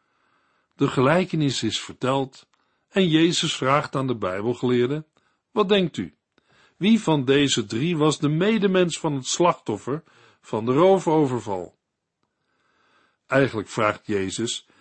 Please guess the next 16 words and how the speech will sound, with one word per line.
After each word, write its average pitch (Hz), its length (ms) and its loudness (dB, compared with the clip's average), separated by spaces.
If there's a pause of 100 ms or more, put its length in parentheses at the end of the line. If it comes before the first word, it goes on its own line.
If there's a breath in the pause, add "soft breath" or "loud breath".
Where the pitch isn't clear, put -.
(180)
"Wie 220 240 4
van 190 240 4
de 120 140 -2
drie 180 300 2
heeft 180 240 4
nu 185 160 0
bewezen 160 600 2
de 135 120 2
naaste 139 480 0
of 127 220 -4
medemens 156 680 0
te 135 160 -4
zijn 107 360 -6
van 139 160 -4
het 165 120 -4
slachtoffer?" 135 720 0